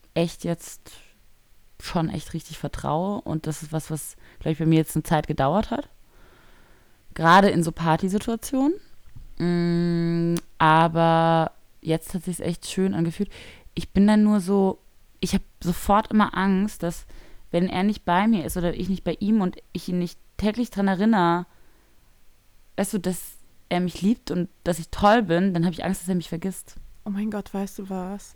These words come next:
Speaker 2: Ich
Speaker 1: Hm.
Speaker 2: kann das so nachempfinden.
Speaker 1: Hm. Weil ich glaube voll an mich und ich glaube daran, dass er mich liebt und toll findet.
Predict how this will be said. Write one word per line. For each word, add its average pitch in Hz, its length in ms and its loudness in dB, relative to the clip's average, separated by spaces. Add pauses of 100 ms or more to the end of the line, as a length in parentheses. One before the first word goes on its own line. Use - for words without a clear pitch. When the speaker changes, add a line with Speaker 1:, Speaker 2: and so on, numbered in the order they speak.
Speaker 2:
Ich 190 120 -2
Speaker 1:
Hm. 180 80 2
Speaker 2:
kann 185 100 0
das - 280 -8
so 202 300 -2
nachempfinden. 190 1120 -6 (280)
Speaker 1:
Hm. 175 460 -2 (480)
Weil 214 120 4
ich - 100 0
glaube 240 320 8
voll 254 180 4
an 214 180 8
mich 226 140 4
und 208 80 4
ich 180 100 2
glaube 185 220 6
daran, 247 200 2
dass 175 120 -2
er 175 60 0
mich 160 180 -2
liebt 175 180 -4
und 160 120 -2
toll 156 180 4
findet. 214 300 4